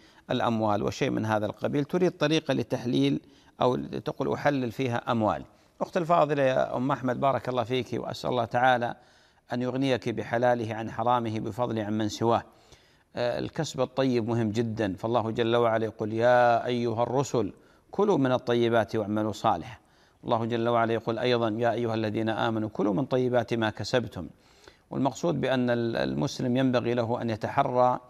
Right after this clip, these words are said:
الكسب الطيب وأن يبتعد عن المشتبه فضلا عن الحرام. فالنبي عليه الصلاة والسلام كما في حديث السبط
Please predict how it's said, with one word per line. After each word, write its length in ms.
الكسب 380
الطيب 520
وأن 200
يبتعد 400
عن 140
المشتبه 580
فضلا 300
عن 120
الحرام. 380
فالنبي 400
عليه 240
الصلاة 420
والسلام 260
كما 240
في 120
حديث 320
السبط 520